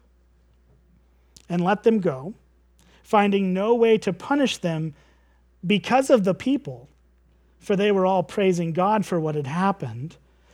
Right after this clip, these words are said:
because the, the man on whom the sign of healing was performed was more than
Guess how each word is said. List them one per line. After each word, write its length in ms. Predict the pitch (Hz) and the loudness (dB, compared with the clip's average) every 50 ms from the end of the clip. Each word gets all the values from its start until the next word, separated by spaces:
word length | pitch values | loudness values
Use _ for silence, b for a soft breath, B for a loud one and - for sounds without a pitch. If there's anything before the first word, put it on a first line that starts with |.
| b b b b - | b b b b -2
because 340 | 202 - 220 208 185 160 143 - | 0 2 2 2 0 0 -4 -4
the, 120 | 196 190 | -2 -2
the 280 | 180 190 190 202 175 185 | -2 -2 -4 -4 -2 -2
man 400 | 185 185 202 226 254 269 262 226 | 0 0 0 0 0 2 2 2
on 140 | 202 185 165 | 2 0 0
whom 180 | 175 214 214 | 0 0 0
the 80 | 196 180 | 0 -2
sign 260 | 170 - 202 185 175 | -2 -4 -4 -2 -2
of 160 | 170 165 170 | -2 -4 -4
healing 540 | - - 220 233 247 226 202 175 170 190 185 | -6 -6 -2 0 0 0 0 -2 -4 -4 -4
was 140 | 165 165 151 | -4 -6 -6
performed 560 | - - 165 - - 208 214 226 208 190 175 | -6 -8 -8 -8 -6 -4 -4 -2 -2 -2 -2
was 240 | 165 175 165 151 143 | -2 -4 -4 -4 -4
more 240 | 160 175 185 202 196 | -2 -2 0 0 0
than 240 | 175 165 165 160 | 0 -2 -4 -4